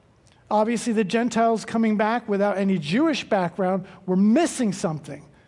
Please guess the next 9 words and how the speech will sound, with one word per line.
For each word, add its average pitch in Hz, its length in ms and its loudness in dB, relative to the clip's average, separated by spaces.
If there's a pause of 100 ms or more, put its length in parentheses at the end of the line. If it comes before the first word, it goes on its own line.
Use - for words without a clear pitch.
(500)
But 196 180 -2
they 247 140 4
were 247 120 0
united 247 800 2
together 190 420 0
because 202 400 -2
of 185 100 -2
the 196 100 0
gospel 175 920 -2